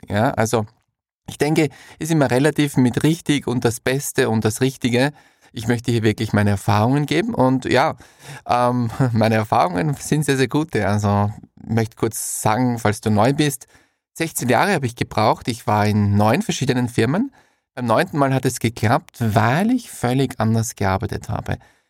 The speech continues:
Ich habe dann in dreißig Tagen einhundertzehn neue Vertriebspartner generiert.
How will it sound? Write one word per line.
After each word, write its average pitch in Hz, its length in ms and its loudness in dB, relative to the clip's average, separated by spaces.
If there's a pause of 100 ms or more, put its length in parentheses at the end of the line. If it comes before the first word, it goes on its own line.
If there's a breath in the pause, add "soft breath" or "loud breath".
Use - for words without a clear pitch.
(140 soft breath)
Ich 113 160 -6
habe 120 160 0
dann 131 340 0
in 113 540 2
dreißig 180 460 -2
Tagen 139 280 -2
einhundertzehn 135 640 0
neue 117 220 2
Vertriebspartner 135 760 -4
generiert. 127 640 0